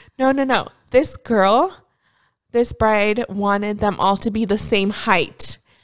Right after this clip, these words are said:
There was a five-foot girl and an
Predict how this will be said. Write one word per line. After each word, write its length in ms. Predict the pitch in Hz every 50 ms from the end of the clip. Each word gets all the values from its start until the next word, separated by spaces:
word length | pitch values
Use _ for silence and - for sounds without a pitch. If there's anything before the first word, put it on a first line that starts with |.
| _ _ _ _
There 240 | - 220 214 220 226
was 340 | 240 247 269 285 285 277 -
a 120 | 294 302
five-foot 1120 | - - - - - 214 190 190 190 220 - - _ - 185 156 156 175 175 - _ - - - 185
girl 540 | - 185 175 156 143 151 175 214 294 294 - - - _ _ _ _ -
and 260 | 202 190 190 196 190
an 140 | - 196